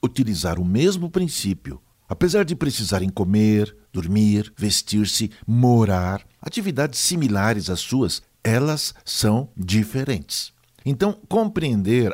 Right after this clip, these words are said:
alguém não significa concordar com ela no modo de pensar e agir. Muitos entendem compreender como desculpar ou passar um pano. Isso é engano.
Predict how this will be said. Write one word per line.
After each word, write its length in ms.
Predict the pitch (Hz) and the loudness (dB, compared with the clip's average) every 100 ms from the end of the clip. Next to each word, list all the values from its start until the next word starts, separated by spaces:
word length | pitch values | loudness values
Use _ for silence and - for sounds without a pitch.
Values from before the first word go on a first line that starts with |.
| - | -4
alguém 540 | 92 85 82 123 107 | -2 -2 -2 -2 -2
não 180 | 95 185 | 0 -2
significa 680 | 190 185 160 120 180 170 135 | -2 -4 -2 -2 -4 -4 -6
concordar 800 | - 190 208 185 143 110 147 160 | -2 -2 -2 -4 -4 -2 -4 -2
com 260 | 165 123 | -4 0
ela 340 | 117 170 117 - - | 0 0 -2 -6 -4
no 120 | 143 | 0
modo 280 | 143 160 156 | 0 0 0
de 120 | 139 | -2
pensar 480 | - 139 - 135 160 | -2 -2 0 -2 0
e 40 | |
agir. 400 | 151 104 156 190 - _ _ _ _ - | -2 -2 -4 -4 -8 _ _ _ _ 0
Muitos 380 | 202 - 180 | 0 0 -2
entendem 380 | 175 156 151 139 | 0 0 -2 -4
compreender 680 | 117 147 139 131 113 117 160 | -4 -4 -4 -2 -2 0 0
como 320 | - 165 143 - _ 123 | -2 -2 -4 -10 _ -4
desculpar 1000 | 165 180 - - 160 131 120 131 175 - | -2 -2 -4 -2 -4 -2 -2 0 -2 -2
ou 260 | 135 170 185 - - | 0 0 -2 -14 -4
passar 380 | 165 - 143 156 | -2 0 -2 -2
um 80 | |
pano. 400 | 135 131 127 87 - _ _ _ - | 0 0 0 -4 -10 _ _ _ -8
Isso 200 | - 233 | -2 -2
é 40 | |
engano. 440 | 233 104 123 92 | 2 2 0 -4